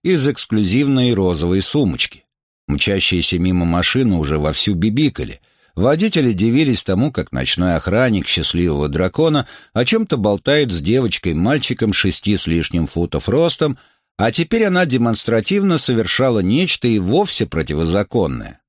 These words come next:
Она открыла красно-белую пачку и с вызовом предложила Райделу закурить.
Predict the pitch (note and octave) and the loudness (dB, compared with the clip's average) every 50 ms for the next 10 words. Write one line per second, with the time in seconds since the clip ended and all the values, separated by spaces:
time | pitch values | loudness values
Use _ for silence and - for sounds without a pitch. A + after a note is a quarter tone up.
0 | _ _ _ _ _ _ _ _ _ _ _ _ _ _ _ _ _ _ _ _ | _ _ _ _ _ _ _ _ _ _ _ _ _ _ _ _ _ _ _ _
1 | - - G#3 G#3+ G#3 F3+ - - - C3+ C#3 C3 A#2 G2 - F2 G2+ A2 A#2 G2+ | -4 0 2 2 2 0 0 -2 -2 0 2 2 0 0 0 0 0 2 2 0
2 | - F#2+ F2+ E2 D2+ E2+ E2 D2+ D2+ D2+ D2 C2+ - - D#3 E3+ E3 - - - | 0 -2 -2 -2 0 0 0 0 0 0 -2 -4 -2 -2 -2 0 0 -2 -2 -2
3 | D#3 C#3+ - - - _ _ _ F#2+ A2 B2+ - - A2+ B2 E3 G3+ F#3 E3+ E3+ | -2 -2 -2 -6 -12 _ _ _ 0 2 2 2 2 2 0 0 0 0 0 0
4 | E3 E3 D#3+ C#3+ A#2 F2+ C#2+ D2 C#2+ C#2+ C#2 G2 A2 A2+ G#2 E2 D#2 D#2 D#2 D2 | 0 0 0 -2 -2 -2 0 0 0 0 0 0 0 2 2 2 2 0 0 0
5 | D2+ E2 E2 E2+ F2 D#2 F2+ F#2+ - - C3 C#3+ D3+ C#3 F#2+ - - - _ | 0 0 0 2 0 0 0 -2 0 0 0 2 2 0 -2 -2 -6 -14 _